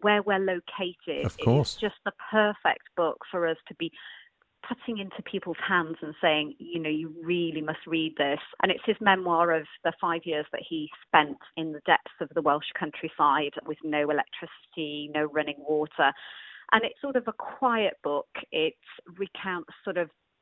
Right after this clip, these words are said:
Speaker 1: the day-to-day, the passing of the seasons, but also Neil himself as he immersed himself and became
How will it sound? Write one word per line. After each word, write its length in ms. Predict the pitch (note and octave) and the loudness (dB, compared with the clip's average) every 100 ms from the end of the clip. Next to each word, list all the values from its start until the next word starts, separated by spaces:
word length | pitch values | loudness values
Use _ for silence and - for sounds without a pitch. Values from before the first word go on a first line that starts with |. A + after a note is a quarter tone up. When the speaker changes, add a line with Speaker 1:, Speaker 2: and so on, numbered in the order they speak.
| - | -8
Speaker 1:
the 80 | F#3+ | -6
day-to-day, 920 | - E3+ E3+ - F3+ E3+ D#3+ D#3 D#3+ D#3+ | -2 -2 -2 -6 2 4 6 4 2 0
the 60 | - | -4
passing 500 | - F#3 - G3 F3+ | -6 -6 -6 -8 -8
of 80 | - | -8
the 60 | F3 | -6
seasons, 640 | F#3+ F3 D#3 - D#3 D#3+ - | -2 0 0 -2 -2 -4 -2
but 100 | - - - - - - | 0 0 -4 -18 -20 0
also 320 | A3 G#3+ G#3+ | 2 4 2
Neil 320 | G3 G3 F#3+ | 2 0 0
himself 540 | F#3 F#3 F3 G3 E3+ E3+ - | 0 -4 4 6 6 4 -2
as 120 | F3 F3 - | -2 -2 -4
he 480 | G3+ F#3 F3+ F3+ - _ _ | -6 -6 -6 -8 -10 _ _
immersed 540 | G3+ G3 F#3+ G3 - - | 2 4 6 6 4 -6
himself 400 | F3+ - D3+ - | -8 2 2 2
and 140 | F3 | -4
became 500 | - - G3 F3 E3+ | -6 -8 -2 -2 -2